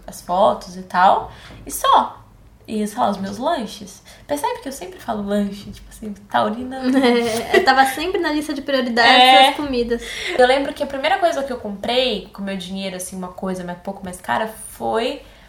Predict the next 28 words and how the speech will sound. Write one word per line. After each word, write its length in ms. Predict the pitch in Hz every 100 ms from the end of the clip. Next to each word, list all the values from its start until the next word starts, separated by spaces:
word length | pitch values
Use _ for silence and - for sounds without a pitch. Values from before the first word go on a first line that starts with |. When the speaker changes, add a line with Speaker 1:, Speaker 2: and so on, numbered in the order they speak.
| -
Speaker 1:
a 120 | -
lente 340 | 254 233 247 254
cinquenta 460 | - 262 262 262
milímetros. 720 | 269 311 302 254 220 220 214 -
E 60 | 226
eu 80 |
acho 180 | 220 214
que 80 | 220
todo 200 | 269 339
mundo 180 | 339 294
que 60 | -
era 100 | 226
blogueira 340 | 220 220 214
naquela 300 | 214 214 202
época 340 | 208 202 -
vai 360 | 220 - 214 240
se 100 | -
identificar, 560 | 285 262 - 285 - 220
porque 160 | - 214
era 100 | 208
o 40 |
sonho 400 | 247 - 262 302
de 80 | 285
lente 280 | 262 247 247
de 140 | 240
todo 300 | - 240 226
mundo. 300 | 269 262 214
Speaker 2:
Era. 500 | 226 226 220 214 226